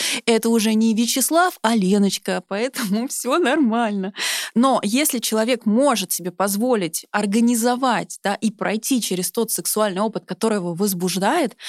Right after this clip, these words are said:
естественно, мы в скобках здесь оставляем, что это там все дали на это свое согласие, бла-бла-бла, и он себя принимает в этом. Но это же очень круто, когда ты можешь, несмотря на какие-то, да, там, навешанные стереотипы,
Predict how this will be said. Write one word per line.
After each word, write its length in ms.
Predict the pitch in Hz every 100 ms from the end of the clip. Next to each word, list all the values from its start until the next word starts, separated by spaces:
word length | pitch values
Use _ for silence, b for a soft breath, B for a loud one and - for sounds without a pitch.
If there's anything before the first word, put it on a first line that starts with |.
| B B
естественно, 380 | 214 254 240 196
мы 60 | 180
в 40 |
скобках 360 | - 196 202 165
здесь 220 | 160 160
оставляем, 480 | 170 170 165 160 151
что 160 | -
это 120 | 147 -
там 140 | - 147
все 200 | - 147
дали 260 | 156 160 160
на 80 | 160
это 80 | 165
свое 140 | 220
согласие, 520 | - 285 339 330 254
бла-бла-бла, 380 | 196 165 165 381 - B B B B B _ _
и 160 | 247 247
он 200 | 254 277
себя 240 | 247 226
принимает 540 | 233 220 214 233 269 185
в 40 | 156
этом. 300 | 147 120 -
Но 140 | 208
это 120 | 220
же 120 | 208 214
очень 480 | 254 254 233 196
круто, 580 | 180 226 208 165 123 - 196
когда 300 | 208 190 214
ты 160 | 208 196
можешь, 520 | 196 277 240 196 -
несмотря 600 | 214 208 - 247 240 269
на 100 | 208
какие-то, 400 | 175 190 226 208
да, 100 | 180
там, 160 | 185 165
навешанные 520 | 175 214 196 - 160
стереотипы, 720 | 160 - 175 180 381 440 226